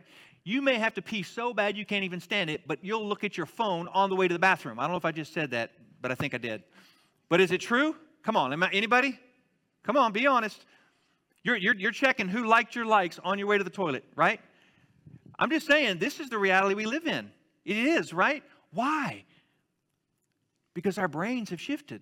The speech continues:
to where we are utterly dependent upon these things. So if you want to be different, if you want to be holy, you have got to capture those things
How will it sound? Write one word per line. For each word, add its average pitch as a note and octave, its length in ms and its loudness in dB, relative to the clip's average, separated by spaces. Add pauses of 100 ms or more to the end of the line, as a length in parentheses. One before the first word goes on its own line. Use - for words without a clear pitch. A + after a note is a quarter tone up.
(420)
to - 60 -12
where E3 160 0
we A3+ 200 -2
are F#3+ 120 0 (100)
utterly A3 420 -2
dependent E3+ 720 -6
upon B2+ 640 -6 (420)
these C#3+ 200 -8
things. D3+ 500 -12 (800)
So D#3+ 160 -2
if C#3+ 100 -8
you A3+ 240 -2
want B3 220 -2
to G#3+ 100 -8
be F#3+ 140 -4
different, E3 480 -6
if D3+ 160 -8
you A3 140 -4
want A3 180 -4
to F#3 80 -12
be G3+ 100 -4
holy, E3 460 -4 (200)
you F#3+ 160 -8
have F#3+ 140 -4
got F3 260 0
to D#3+ 120 -6 (120)
capture - 540 -6
those C3+ 220 -6
things A#2+ 520 -8